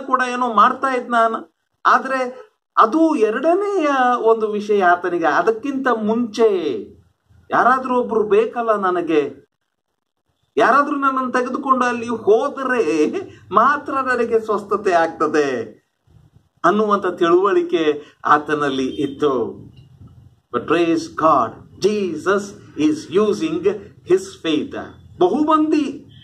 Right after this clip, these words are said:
ಅಲ್ಲಿ ಬಿದ್ದುಕೊಂಡಿದ್ದರು ಅಂತ ಹೇಳ್ತದೆ. ನಾನಾ ರೋಗದವರಲ್ಲಿದ್ದರು. Many sick were li-,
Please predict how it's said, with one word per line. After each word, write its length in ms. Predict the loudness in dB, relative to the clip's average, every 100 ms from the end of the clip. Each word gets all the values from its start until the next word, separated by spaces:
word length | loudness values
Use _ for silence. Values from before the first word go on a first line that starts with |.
| -2
ಅಲ್ಲಿ 180 | 0 2
ಬಿದ್ದುಕೊಂಡಿದ್ದರು 720 | 0 -2 0 0 0 0 2 2
ಅಂತ 160 | 0
ಹೇಳ್ತದೆ. 380 | -2 -6 -6 -6 -8 -12 -20 0
ನಾನಾ 320 | 4 6 6
ರೋಗದವರಲ್ಲಿದ್ದರು. 1080 | 4 2 -2 0 2 4 4 2 0 -2 -4 -8 -16 -18 -20 -20 -20 -20 -6
Many 260 | -2 0 0
sick 260 | 0 -4 -8 -16 -2
were 240 | 2 4 4
li-, 380 | 4 4 2